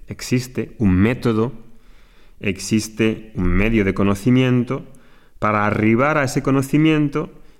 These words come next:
y esto no es algo ni místico, ni es algo esotérico, ni es algo escondido, ni es algo secreto, como muchas personas parecen, eh, decirnos, ¿no? Que la espiritualidad es complicadísima, la espiricua-,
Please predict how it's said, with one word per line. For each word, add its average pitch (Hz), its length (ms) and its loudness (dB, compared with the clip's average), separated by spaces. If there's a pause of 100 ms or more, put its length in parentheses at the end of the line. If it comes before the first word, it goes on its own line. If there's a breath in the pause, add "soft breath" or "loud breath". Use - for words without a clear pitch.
y 117 200 0
esto 139 260 -2
no 143 140 2
es 135 140 -6
algo 135 260 0
ni 98 120 2
místico, 139 680 0
ni 117 160 2
es 104 120 -4
algo 98 220 -2
esotérico, 131 840 -2
ni 113 120 0
es 101 120 -8
algo 95 220 -6
escondido, 117 800 0
ni 113 80 2
es - 160 -6
algo 95 220 -8
secreto, 123 680 -4 (520 loud breath)
como 139 300 2
muchas 156 340 2
personas 139 400 -2
parecen, 127 540 -2 (380)
eh, 101 300 -8
decirnos, 127 800 0
¿no? 131 140 -2
Que 107 100 -4
la 101 80 0
espiritualidad 101 640 -2
es 98 60 -10
complicadísima, 120 960 0
la 110 100 0
espiricua-, 90 500 -12